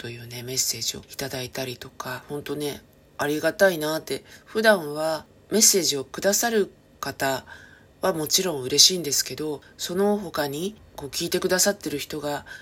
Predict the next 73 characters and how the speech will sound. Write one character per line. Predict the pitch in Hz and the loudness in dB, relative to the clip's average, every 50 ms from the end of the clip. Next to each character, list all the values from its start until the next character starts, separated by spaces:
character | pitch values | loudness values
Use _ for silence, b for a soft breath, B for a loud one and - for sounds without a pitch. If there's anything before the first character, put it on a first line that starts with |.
| B B B | B B B
い | - 160 | -4 0
る | 170 202 233 | 2 4 4
ん | 233 | 4
だ | 214 196 | 4 4
な | 185 190 214 226 240 | 4 4 4 4 2
っ | 233 | 0
て | - - _ _ - 156 | -4 -12 _ _ -4 -2
思 | 147 151 175 208 233 | 0 2 2 2 2
い | 233 | 2
な | 254 247 | 2 2
が | 220 175 | 2 4
ら | 143 | 4
や | 135 135 135 | 2 0 -2
っ | - | -4
て | - - - - 233 | -6 -10 -4 -2 2
は | 233 214 | 2 4
い | 175 151 | 2 2
る | 151 151 | 0 -2
ん | 147 | -2
で | 135 131 | -2 0
す | - - | 0 -2
け | - 131 | -2 -4
ど、 | 139 151 151 143 123 - - - - - | -6 -6 -6 -6 -8 -10 -14 -16 -6 -2
や | 165 170 | -2 -2
っ | 170 | 0
ぱ | - 254 254 | 2 2 4
り | 240 214 175 | 4 4 2
ま | 151 160 175 185 | 0 0 -2 -2
あ | 147 - | -2 -4
時 | - - - - 185 196 | -6 -8 -4 0 4 6
折、 | 196 202 208 208 208 202 - - B B B | 6 6 6 4 2 0 -4 -8 B B B
こ | - 143 143 | -8 -6 -4
ん | 156 | -4
な | 165 170 | -2 0
ね、 | 196 226 208 - - - - | 2 2 2 0 -2 -4 -2
弱 | - - 135 - - | -2 -2 -2 0 0
小 | - - 190 196 196 | 2 4 4 6 6
な | 190 196 190 185 - - - - - | 6 4 4 2 0 -4 -10 -10 -6
ラ | 127 143 | -2 0
デ | 165 190 | 2 4
ィ | 190 190 190 | 6 6 4
オ | 180 | 4
ト | - - - 190 196 156 | 2 -2 0 0 0 0
ー | 120 | 0
ク | - 123 | -4 -4
で | 113 135 | -4 -2
す | - - | -2 -2
か | - 135 | -4 -4
ら、 | 123 98 226 233 - - - | -2 -2 -4 -4 -6 -8 -6
ま | 170 | -4
あ | 156 | -2
や | 139 131 127 | -2 -2 -2
め | 139 139 | 0 2
ち | - 175 | 0 0
ゃ | |
っ | 180 | 0
て | - - 320 | 0 -2 0
も | 302 202 | 0 2
い | 190 220 | 0 0
い | |
の | 262 311 | 0 0
か | 294 208 175 | 0 0 0
な | 170 175 185 190 190 | 2 2 4 4 4
な | 175 143 | 2 0
ん | 139 127 | -2 -4
て | - 143 | -6 -6
思 | 135 135 147 170 | -6 -4 -4 -6
っ | - | -4
ち | - - 165 | -2 0 0
ゃ | |
う | 143 127 | 0 -2
時 | 139 131 - 131 | -4 -8 -8 -8
も | 123 120 131 - | -8 -8 -10 -12